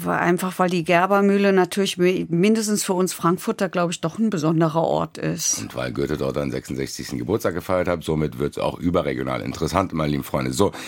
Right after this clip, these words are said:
Speaker 2: Leute, die
Speaker 1: Also
Speaker 2: wissen, wo es ist, wissen auf jeden Fall, wo wir uns befinden. Innenstadt, das ist nicht so weit, da kommst du schon, wie gesagt, zehn Minuten mit dem Fahrrad bis da.
Speaker 1: Ja, genau. So.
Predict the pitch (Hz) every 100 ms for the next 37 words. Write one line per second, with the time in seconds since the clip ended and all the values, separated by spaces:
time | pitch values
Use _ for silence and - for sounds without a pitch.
0 | - - - - - 90 127 110 104 127
1 | 131 110 123 110 101 117 101 113 110 98
2 | 101 92 95 - 98 85 92 113 117 104
3 | 104 135 131 - 98 76 76 78 95 117
4 | - - 90 73 76 78 76 - 82 78
5 | 71 73 69 - 57 58 _ _ - 165
6 | - - 190 165 127 - - - 156